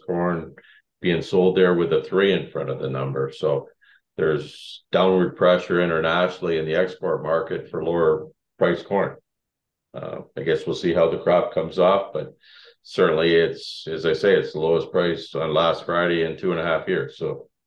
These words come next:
that's quite a time period.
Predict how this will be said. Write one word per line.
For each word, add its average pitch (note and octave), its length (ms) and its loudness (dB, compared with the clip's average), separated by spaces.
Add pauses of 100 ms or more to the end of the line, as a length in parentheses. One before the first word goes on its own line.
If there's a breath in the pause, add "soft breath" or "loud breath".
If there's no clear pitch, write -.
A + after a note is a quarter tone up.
(1500)
that's D2 160 -6
quite E2+ 240 2
a D2+ 200 2 (260)
time D2+ 220 -2
period. - 340 -6